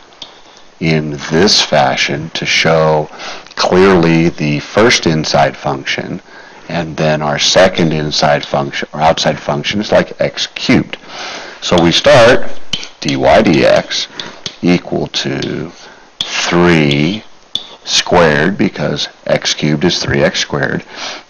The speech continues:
Don't change the inside. Multiply by the derivative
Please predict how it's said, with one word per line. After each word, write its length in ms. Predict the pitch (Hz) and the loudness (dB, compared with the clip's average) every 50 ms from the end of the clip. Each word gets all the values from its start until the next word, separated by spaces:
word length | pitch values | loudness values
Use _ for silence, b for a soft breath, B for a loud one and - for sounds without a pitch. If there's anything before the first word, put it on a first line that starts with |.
| _ _ - - - | _ _ -20 -16 -6
Don't 520 | - 78 76 78 85 92 - - - - - - | 0 2 2 4 4 2 2 -2 -8 -14 -14 -6
change 840 | - - - 87 90 87 90 90 90 87 90 90 90 90 - - - - - | -2 0 0 2 4 4 6 6 6 4 4 2 0 -2 -6 -8 -8 -10 -14
the 220 | - 85 76 76 - - - | -10 -8 -6 -6 -4 0 2
inside. 760 | 98 120 131 127 - - - - 87 85 - 107 113 117 - - _ _ _ - - _ _ _ _ - _ - _ _ _ - - - _ _ _ - - - _ _ _ _ _ _ _ _ _ _ _ _ _ _ _ _ _ - _ - _ - _ - - - B B B B B B B B B B _ | 2 2 2 2 0 0 0 0 -2 -2 -2 -2 -4 -6 -10 -18 _ _ _ -20 -20 _ _ _ _ -20 _ -20 _ _ _ -20 -20 -20 _ _ _ -20 -20 -20 _ _ _ _ _ _ _ _ _ _ _ _ _ _ _ _ _ -20 _ -20 _ -20 _ -20 -20 -20 B B B B B B B B B B _
Multiply 800 | 82 80 92 - - - - - - - 80 78 80 80 80 82 | 0 4 4 4 4 4 0 -4 0 2 4 6 6 6 6 4
by 260 | 76 73 76 76 73 71 | 4 4 2 2 2 2
the 140 | 71 71 | 0 -4
derivative 760 | 67 - 69 67 69 - - 156 170 147 90 - 73 135 - | -4 -4 -4 -2 2 4 4 4 4 4 2 2 0 -2 -6